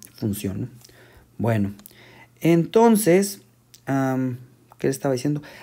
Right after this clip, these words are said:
Ah, que la D la puedes hacer cero cuando consideras que no hay incidencia por la derecha y que eso es usual.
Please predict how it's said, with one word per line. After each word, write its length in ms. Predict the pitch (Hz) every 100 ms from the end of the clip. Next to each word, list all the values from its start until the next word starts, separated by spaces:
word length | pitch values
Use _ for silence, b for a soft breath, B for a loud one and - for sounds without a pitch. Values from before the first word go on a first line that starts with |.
| -
Ah, 220 | 170 160
que 60 | 165
la 140 | 143
D 140 | 139 165
la 140 | 180
puedes 200 | 175 170
hacer 260 | 139 160 151
cero 460 | - 175 160 180 - _ _
cuando 380 | - 139 127 123
consideras 460 | 143 120 127 127 135
que 100 | 135
no 80 | 123
hay 80 |
incidencia 580 | 139 135 131 135 127 131
por 100 | 127
la 100 | 120
derecha 340 | 113 104 - -
y 100 | 123
que 100 | 131
eso 100 | 143
es 100 | 143
usual. 400 | 127 123 107